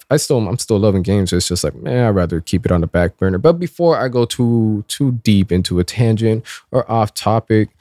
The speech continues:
let me know your thoughts on Pokemon Arceus, why you haven't picked it up, why you do plan to pick it up, and just what you been, what you've been enjoying f-, from seeing it or playing it so far. I'm one of the rare few that apparently I'm talking about it, and I haven't even played it. But with that, this ain't a review.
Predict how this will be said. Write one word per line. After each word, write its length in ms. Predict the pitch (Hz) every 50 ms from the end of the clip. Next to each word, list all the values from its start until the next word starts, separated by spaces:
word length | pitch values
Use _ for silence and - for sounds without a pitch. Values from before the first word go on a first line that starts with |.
| _ _ _
let 100 | - 135
me 80 | 190 170
know 140 | 139 139 135
your 160 | 117 107 104
thoughts 340 | - - 90 85 87 - -
on 100 | 85 82
Pokemon 340 | - 95 87 - 90 - -
Arceus, 440 | 127 139 139 - 139 135 135 -
why 80 | - -
you 140 | 117 113 110
haven't 260 | 113 110 107 95 -
picked 320 | - - 131 117 _ -
it 80 | 110 110
up, 200 | 120 117 110 -
why 120 | - 104
you 180 | 110 110 117 113
do 240 | 110 - 127 135 135
plan 280 | 135 - - 135 135
to 60 | 135 127
pick 300 | - - 135 131 - -
it 100 | 127 127
up, 200 | 127 127 - -
and 140 | 110 120
just 460 | 120 123 123 120 117 - - - - _ - - - - - - - - - _ _ _ _ _ _ _ _ _ _
what 200 | - 139 147 -
you 160 | 175 156 113
been, 180 | 110 113 98 - _ -
what 240 | 143 254 254 -
you've 120 | - 151 127
been 180 | 117 117 110
enjoying 420 | 107 95 90 - 92 92 87 82 80
f-, 140 | - - - _ _ _
from 240 | - - 104 95 92
seeing 320 | - - 143 139 139 135
it 200 | 135 131 123 - _ _ _ -
or 100 | 117 104
playing 320 | - - 123 120 120 117
it 60 | 117
so 200 | 110 - 120 117
far. 320 | 113 - - 120 113 117 -
I'm 120 | 143 160
one 160 | 160 170 165 160
of 60 | 151
the 80 | 147
rare 260 | 139 127 131 127 127 123
few 340 | - - 123 120 117 117
that 100 | 117 110
apparently 380 | 104 95 - - 117 110 107 104
I'm 80 | 98 95
talking 320 | - - 113 101 - 104
about 180 | 101 101 98 101
it, 80 | -
and 120 | 104 110 110
I 80 | 107
haven't 360 | 98 92 117 107 98 - -
even 240 | - 101 98 98 92
played 320 | - - - 95 95 95 92
it. 160 | 90 82 - _ - - - - - - _ _ _ _ _ _ _ _ -
But 120 | 117 104
with 240 | 92 113 160 156 -
that, 200 | - 151 151 160
this 160 | - - - 107
ain't 120 | 101 104
a 40 | 98
review. 420 | 92 92 85 - 90 98 101 101